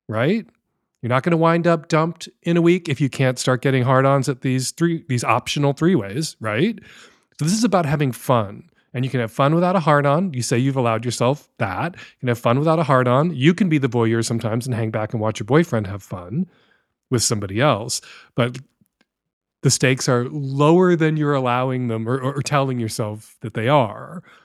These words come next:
And that's what you need to do. You need to lower the temperature everywhere. Instead of telling yourself you're not attractive, you are attractive. Instead of telling yourself, "My dick's not in the game," you tell yourself, "I'm batting five hundred." Or if it's been five three-ways now, batting two something. I'm very bad at stats and sports metaphors. I need to get my brother on the phone.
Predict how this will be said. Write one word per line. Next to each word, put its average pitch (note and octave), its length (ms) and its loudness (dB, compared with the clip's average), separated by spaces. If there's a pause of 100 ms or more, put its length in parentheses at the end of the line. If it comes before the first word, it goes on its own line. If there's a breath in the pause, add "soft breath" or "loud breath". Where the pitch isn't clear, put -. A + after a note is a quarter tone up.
(280 soft breath)
And B2+ 220 -2
that's D3+ 180 2
what G#3 100 2
you F3 80 0
need E3+ 120 0
to E3 80 -4
do. C#3+ 80 -2
You B2 80 -4
need C3+ 140 -4
to D3+ 80 -2
lower D3+ 280 2
the F#3 100 -2
temperature E3 500 -2
everywhere. A#2+ 560 -2 (520 soft breath)
Instead D3+ 240 0
of C3 80 0
telling D3 220 2
yourself C3+ 260 -2
you're C3 80 -4
not E3+ 160 2
attractive, E3 420 -2
you G3+ 120 -4
are G3 160 0
attractive. A#2 420 -6
Instead A2+ 220 -6
of B2+ 80 -10
telling C3+ 220 0
yourself, B2 260 0
"My A#2+ 100 4
dick's D3+ 240 -4
not C#3+ 140 2
in D3 80 -2
the C#3+ 80 -2
game," C#3+ 340 0 (400 loud breath)
you C#3+ 160 -4
tell C#3 200 2
yourself, C#3 320 2
"I'm C3+ 180 -2
batting C#3+ 320 0
five D3+ 180 0
hundred." C#3+ 540 -4 (460)
Or C3 200 2
if A#2+ 80 -2
it's C3+ 120 -2
been C3 160 -2
five E3 280 2
three-ways D3 400 2
now, D3 220 2
batting E3+ 420 -2
two F3+ 320 -2
something. A2 580 -4
I'm C3 160 -4
very C#3 200 4
bad A#2+ 240 2
at A2+ 80 -4
stats G#2+ 420 0
and G#2 160 -2
sports - 340 -4
metaphors. G#2+ 400 0
I A2 60 0
need A2 100 0
to A#2 60 -6
get A2+ 100 -10
my G#2+ 100 0
brother G#2 340 0
on G2 80 -4
the G2+ 80 -4
phone. G2+ 240 -2